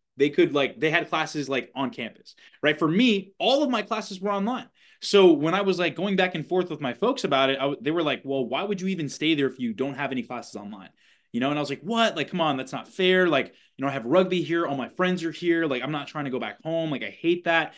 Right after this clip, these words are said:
Um, and then all of a sudden I realized, I was like, "Well, I mean, it makes sense for them,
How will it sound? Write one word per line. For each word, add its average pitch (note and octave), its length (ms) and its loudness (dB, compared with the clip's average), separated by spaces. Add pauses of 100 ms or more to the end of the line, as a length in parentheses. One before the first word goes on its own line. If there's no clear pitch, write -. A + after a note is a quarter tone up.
(240)
Um, C3+ 180 2
and C#3+ 120 0
then F3 120 0
all E3 200 0
of C#3+ 60 -2
a C3+ 60 -2
sudden G3 340 -4
I C#3+ 60 0
realized, C#3 440 0
I B2+ 40 -2
was B2 100 -4
like, A#2 180 -4
"Well, B2 640 -2 (380)
I B2 140 -6
mean, C3+ 160 0
it B2 60 -6
makes D3 180 -2
sense E3 160 -8
for A#2+ 140 -10
them, C3+ 260 -6